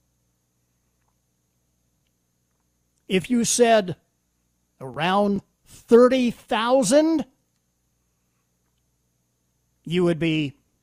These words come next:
close enough. Twenty-nine thousand five hundred some odd is the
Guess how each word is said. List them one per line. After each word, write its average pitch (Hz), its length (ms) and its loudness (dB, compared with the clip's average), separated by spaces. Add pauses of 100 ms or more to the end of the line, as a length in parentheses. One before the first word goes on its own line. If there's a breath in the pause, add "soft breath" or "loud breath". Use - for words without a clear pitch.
(340)
close 220 340 -2
enough. 170 460 -6 (1500)
Twenty-nine 226 600 -4
thousand 160 680 -4
five 190 280 -8
hundred 143 280 -8
some 147 260 -6
odd - 360 -20 (1500)
is 151 240 -6
the 143 340 -6